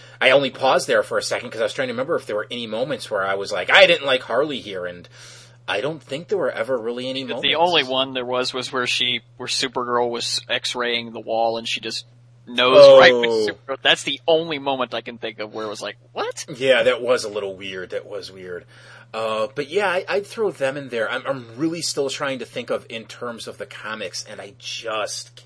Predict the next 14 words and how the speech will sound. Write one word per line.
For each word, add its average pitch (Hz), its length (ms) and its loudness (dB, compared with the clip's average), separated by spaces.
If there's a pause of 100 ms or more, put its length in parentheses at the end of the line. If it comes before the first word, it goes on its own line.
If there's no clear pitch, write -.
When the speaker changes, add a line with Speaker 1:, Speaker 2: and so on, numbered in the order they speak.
Speaker 1:
can't. 95 440 -14 (680)
I'm, 101 300 -4 (200)
I'm 101 140 -10
sorry. 92 540 -4 (440)
Um, 92 720 -8 (540)
let's 110 340 -2
see. 101 260 -8
Oh, 185 160 8
oh, 185 160 10
oh, 147 220 10
the, 135 240 0
the 139 140 4
whole 139 500 0 (180)
Earth 135 200 -6